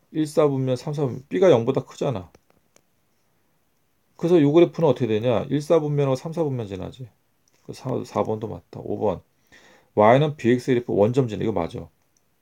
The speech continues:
근데 B가 영보다 컸잖아. 그럼 오른쪽 위로 가지, 오른쪽에 있어. 오 번 틀렸다. 오른쪽 아래가 아니야. 오른쪽 위로 간다, 위.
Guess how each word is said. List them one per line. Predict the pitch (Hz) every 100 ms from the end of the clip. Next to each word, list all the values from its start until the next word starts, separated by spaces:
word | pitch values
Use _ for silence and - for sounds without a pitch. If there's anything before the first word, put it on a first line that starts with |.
| _ _ _ - - -
근데 | 147 160 -
B가 | - 135 170 160 123 -
영보다 | 104 120 135 135 135 - - -
컸잖아. | - - 170 98 82 _ _ _ _ _ _ _
그럼 | 131 113
오른쪽 | 120 143 147 113
위로 | 90 98
가지, | 92 87 120
오른쪽에 | 85 85 - - 110
있어. | - -
오 | 98
번 | 101
틀렸다. | - 117 - 101 - _ _ -
오른쪽 | 117 127 143 -
아래가 | 95 107 110 98
아니야. | 87
오른쪽 | 92 104 107 92
위로 | 87 95
간다, | 95 85 - 104
위. | 85